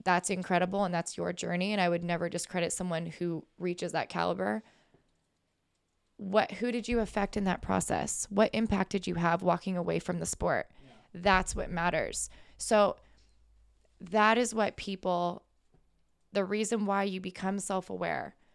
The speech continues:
Speaker 1: and you strive to be excellent in all these other aspects of your life is to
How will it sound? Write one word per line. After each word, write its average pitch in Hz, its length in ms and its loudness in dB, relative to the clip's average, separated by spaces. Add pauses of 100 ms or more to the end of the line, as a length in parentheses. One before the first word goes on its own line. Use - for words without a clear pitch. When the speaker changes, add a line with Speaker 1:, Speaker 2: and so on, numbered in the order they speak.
(320)
Speaker 1:
and 190 140 -2
you 185 120 -6
strive 190 600 2
to 180 240 -4
be 185 300 -6
excellent 180 500 -2
in 175 180 -4
all 190 180 0
these 208 200 -2
other 190 180 -4
aspects 185 460 -4
of 185 100 -4
your 175 100 0
life 170 280 2
is - 240 -6
to 175 340 -2